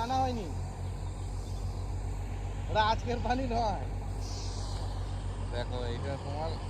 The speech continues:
আর হয়তো দশ মিনিট চললে এটাও কমপ্লিট হয়ে যেত, but কিছু করার নেই, ইলেকট্রিসিটি চলে গেছে তার ছিঁড়ে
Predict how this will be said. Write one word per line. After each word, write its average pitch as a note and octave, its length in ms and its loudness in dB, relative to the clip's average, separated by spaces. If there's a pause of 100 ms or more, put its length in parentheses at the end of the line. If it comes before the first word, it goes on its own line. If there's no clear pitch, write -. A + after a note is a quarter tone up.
(120)
আর G3 140 8
হয়তো G#3 200 2 (140)
দশ E3 200 2
মিনিট F#3+ 180 -2 (100)
চললে F3+ 220 2 (100)
এটাও F#3 200 8 (120)
কমপ্লিট E3 380 2
হয়ে D#3+ 160 2
যেত, C#3+ 140 0 (760)
but F#3 180 8 (120)
কিছু F#3+ 180 4 (120)
করার E3+ 340 6
নেই, F#3 120 2 (140)
ইলেকট্রিসিটি E3+ 580 4 (120)
চলে D#3+ 220 6
গেছে E3+ 200 6 (140)
তার D3+ 240 6
ছিঁড়ে D#3+ 240 2